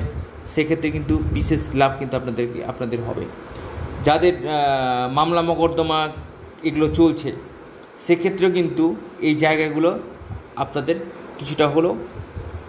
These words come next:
কেটে যাবে, অর্থাৎ জায়গাগুলো থেকে relief কিন্তু হবে। এবং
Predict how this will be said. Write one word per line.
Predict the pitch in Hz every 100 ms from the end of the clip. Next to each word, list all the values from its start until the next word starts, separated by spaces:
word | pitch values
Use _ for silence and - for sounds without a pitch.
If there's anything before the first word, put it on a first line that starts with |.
| -
কেটে | 180 185 139
যাবে, | 120 113
অর্থাৎ | - 147 160 156 - - - - - -
জায়গাগুলো | 160 165 170 170
থেকে | 170 185 185 131 -
relief | 147 190 - -
কিন্তু | 156 143 156
হবে। | 131 135 113 - - - - - -
এবং | 147 165 185